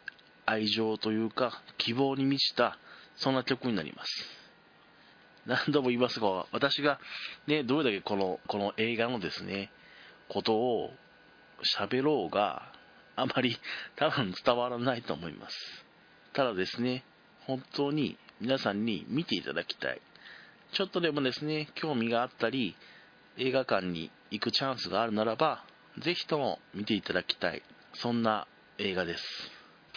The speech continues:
浅いことしか言えなくて申し訳ないんですが。またですね、実際に歌ってる映像ですね、こういうものが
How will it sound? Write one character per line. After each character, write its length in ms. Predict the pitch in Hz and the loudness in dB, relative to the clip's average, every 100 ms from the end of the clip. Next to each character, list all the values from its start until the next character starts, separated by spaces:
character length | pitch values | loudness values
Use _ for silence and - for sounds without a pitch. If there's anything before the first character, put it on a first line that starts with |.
| - | -2
浅 280 | 107 - 127 | 0 2 2
い 40 | |
こ 100 | - | 2
と 80 | 92 | 0
し 140 | - | 0
か 320 | 95 - - - | 2 0 0 -6
言 120 | - 104 | -2 2
え 60 | |
な 120 | 107 | 2
く 80 | 104 | 0
て 80 | - | -4
申 220 | - 110 | -2 0
し 80 | - | 0
訳 160 | 98 110 | 0 0
な 80 | |
い 60 | 85 | -2
ん 40 | |
で 80 | - | -6
す 140 | - - | -10 -10
が。 200 | - - - - - - - - - - _ _ _ _ _ _ - - - | -12 -14 -20 -20 -18 -8 -4 0 0 -2 _ _ _ _ _ _ -20 -20 -10
ま 120 | 113 | -2
た 120 | 135 160 | 2 2
で 140 | 107 | 2
す 160 | - 123 | 0 -2
ね、 240 | 135 135 - - - 110 | -2 -4 -14 -20 -10 -2
実 180 | 120 123 - | 0 0 -2
際 200 | 165 165 | -2 -2
に 300 | 175 175 - - - 117 | 0 0 -2 -8 -14 -8
歌 220 | 117 175 | -2 -2
っ 60 | |
て 200 | - - | 0 -2
る 180 | 185 185 - | -2 -2 0
映 200 | 170 175 | -2 0
像 300 | 190 196 - - | -2 -4 -8 -6
で 120 | 139 | -4
す 120 | - | -4
ね、 240 | 131 139 143 - - - - - | -2 -2 -4 -10 -20 -20 -20 -4
こ 260 | 151 160 | 0 2
う 60 | 160 | 2
い 100 | 175 | 2
う 40 | 170 | 2
も 120 | 165 | 0
の 160 | 170 | 0
が 220 | 127 135 | 2 2